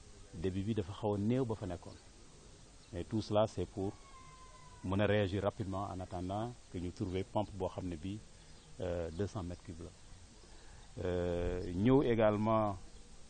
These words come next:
euh, pour, euh, préparer le prochain Magal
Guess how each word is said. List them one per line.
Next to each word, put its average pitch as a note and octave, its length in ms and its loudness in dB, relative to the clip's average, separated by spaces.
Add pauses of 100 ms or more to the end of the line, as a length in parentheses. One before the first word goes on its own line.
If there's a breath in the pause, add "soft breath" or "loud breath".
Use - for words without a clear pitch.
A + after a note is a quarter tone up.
(220)
euh, F2 420 -2 (420)
pour, F#2+ 300 -2
euh, E2 380 -4 (140)
préparer G2 580 -2
le - 100 0
prochain - 380 -6
Magal G#2 360 -4